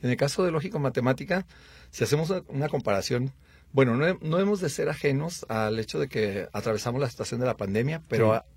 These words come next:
Speaker 1: hoy por hoy ya no es un pretexto.
Speaker 2: No,
Speaker 1: Nosotros
Speaker 2: claro que no.
Speaker 1: decimos, "La pandemia ya pasó". Sabemos que tenemos generaciones que están acarreándose y van desplazando poco a poco a las, a las nuevas y, y, e iremos saliendo con estos, los llamados niños de pandemia, ¿no?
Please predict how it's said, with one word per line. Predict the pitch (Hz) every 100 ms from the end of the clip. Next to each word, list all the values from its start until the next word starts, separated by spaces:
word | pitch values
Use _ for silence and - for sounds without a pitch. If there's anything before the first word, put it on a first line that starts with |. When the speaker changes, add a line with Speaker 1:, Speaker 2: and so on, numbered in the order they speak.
| -
Speaker 1:
hoy | 151
por | 180 165 147
hoy | 190 208
ya | 117 120 127
no |
es | 131 -
un |
pretexto. | 120 107 98 - 135
Speaker 2:
No, | 117
Speaker 1:
Nosotros | 107 - -
Speaker 2:
claro |
que | 143
no. |
Speaker 1:
decimos, | - 151 160 - - - - - -
"La | 131
pandemia | 131 131 123
ya | 131 120
pasó". | 123 - 160 - - - -
Sabemos | - 127 135 160 160
que | 143
tenemos | 131 120 123
generaciones | 143 120 101 117 110
que | -
están | 127 120
acarreándose | 123 98 104 107 113 - 123
y |
van | 104 107
desplazando | 104 117 113 - 113 117
poco | - 127
a | 123
poco | 117 107 123 123 - - - -
a | 107
las, | 101 98 95 95 -
a | 98
las | 95 120
nuevas | 123 131 156
y, | 123 110 -
y, | 104 104 107
e | 123
iremos | 120 131 160
saliendo | 160 131 127 135
con | 135 117
estos, | 110 143 135 - - - -
los | - 113
llamados | 110 117 127
niños | 120 123
de | 120
pandemia, | 92 92 85 90
¿no? | 117